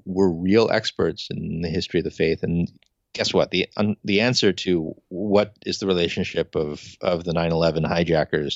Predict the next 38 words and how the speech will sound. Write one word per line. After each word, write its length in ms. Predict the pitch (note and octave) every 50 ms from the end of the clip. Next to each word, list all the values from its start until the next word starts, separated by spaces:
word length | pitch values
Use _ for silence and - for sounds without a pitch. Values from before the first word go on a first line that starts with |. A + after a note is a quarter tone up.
| - -
to 160 | - F#2+ E2+
Islam 460 | D2+ - - E2+ D#2+ D#2+ D#2 D#2 - - - - - - - - - - - _ _ _
is 140 | D3+ D#3+ F3+
a 60 | G3
complicated 600 | F#3 - D3 D#3+ F3+ D#3+ A#2 - F#2 D#2 C#2+ -
one. 320 | - - - - - - - _ _ _ _ - _
Uh, 220 | G2+ F2+ F2 F2+ -
you, 200 | - G2+ G#2+ G#2 -
you 200 | - A2 A2 G2
have 300 | A#2 A#2+ B2+ B2 - -
to, 180 | - A2 G2 F2+
first 400 | - - - A2+ A2 G#2 - G#2+
of 60 | G2+
all, 160 | G#2 G#2 A2
say 200 | - - G#2 G2+
how 160 | G#2 G#2+ G#2 G#2
they're 140 | G#2+ G2+
different, 400 | F2+ - G2 G2+ - D#3 D3 -
and 80 | - G2+
then 100 | G2 A2
you 80 | G2+ C3
have 100 | C3+ -
to 80 | -
say 180 | - - C3+ C3+
how 100 | C3+ C3+
they're 140 | B2+ C3 A#2+
the 100 | A2+ A2+
same. 440 | - - D3+ G#2+ - F#2 F#2 - - -
And 220 | - F2+ F2+ F2+ - -
to 120 | - G2 F#2
understand 420 | A2 B2 C3 - - G2+ F#2 F2+
that, 120 | G2+ G#2+ -
you 80 | F#2+
need 180 | F#2 F#2 F#2 -
to 60 | -
know 300 | G2 E2+ E2 D#2 E2 - - - - - - - - - _ -
something 400 | - - F#2 F2+ - G2 G2 G2+
about 340 | F2+ F2+ D#2+ D#2+ E2+ E2